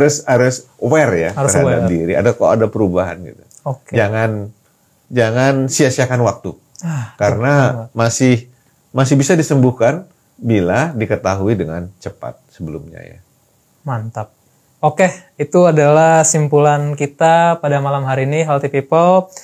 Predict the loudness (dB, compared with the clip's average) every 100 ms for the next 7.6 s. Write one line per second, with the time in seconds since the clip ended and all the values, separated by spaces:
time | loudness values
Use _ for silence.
0 | -18 -6 2 4 4 4 4 4 2 2
1 | 2 4 4 4 2 2 0 2 2 0
2 | 0 -2 0 0 -2 -2 0 2 2 2
3 | 2 2 2 2 2 2 0 0 0 0
4 | 2 2 0 -2 0 -2 -2 -4 -4 -2
5 | 0 0 0 0 0 0 0 -2 -4 -6
6 | -6 -2 -2 -2 -6 -8 -8 -6 -4 -4
7 | -4 -4 -2 0 0 0